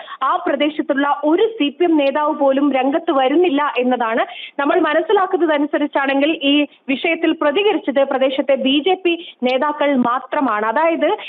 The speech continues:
ഈ ലവ് ജിഹാദ് പോലുള്ള വിഷയങ്ങൾ വരുന്ന സമയത്ത് അത് പാർട്ടിക്കകത്തുള്ള ഒരാളാണ് നേരിടുന്നതെങ്കിൽ പോലും അവിടെയും ഈ വോട്ട് ബാങ്ക് രാഷ്ട്രീയം മുൻനിർത്തി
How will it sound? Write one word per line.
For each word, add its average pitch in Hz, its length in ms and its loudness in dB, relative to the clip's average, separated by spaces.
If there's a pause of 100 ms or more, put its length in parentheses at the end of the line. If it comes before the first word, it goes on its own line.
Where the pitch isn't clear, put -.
(140)
ഈ 311 140 2
ലവ് 277 260 2
ജിഹാദ് 359 400 0
പോലുള്ള 294 560 2
വിഷയങ്ങൾ 330 640 0
വരുന്ന 277 460 2
സമയത്ത് 247 380 0
അത് 269 160 0
പാർട്ടിക്കകത്തുള്ള 302 1080 -2
ഒരാളാണ് 285 680 2
നേരിടുന്നതെങ്കിൽ 302 840 2
പോലും 254 260 2 (280)
അവിടെയും 349 640 2
ഈ 269 160 0
വോട്ട് 277 300 2
ബാങ്ക് 311 260 0
രാഷ്ട്രീയം 277 500 0
മുൻനിർത്തി 262 540 0